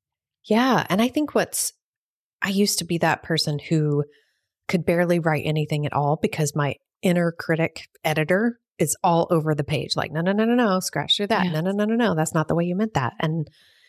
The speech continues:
Speaker 1: it stopped so much goodness from coming through.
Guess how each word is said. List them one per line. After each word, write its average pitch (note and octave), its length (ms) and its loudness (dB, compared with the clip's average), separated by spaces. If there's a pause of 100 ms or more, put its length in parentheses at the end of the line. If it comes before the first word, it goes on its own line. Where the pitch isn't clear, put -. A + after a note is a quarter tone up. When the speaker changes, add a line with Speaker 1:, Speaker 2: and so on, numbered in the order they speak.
(280)
Speaker 1:
it E3+ 140 -2
stopped - 800 -2
so E3+ 240 0
much D#3+ 280 -2
goodness D3+ 400 0
from D3 220 -6
coming C#3 340 -2
through. C3+ 460 -2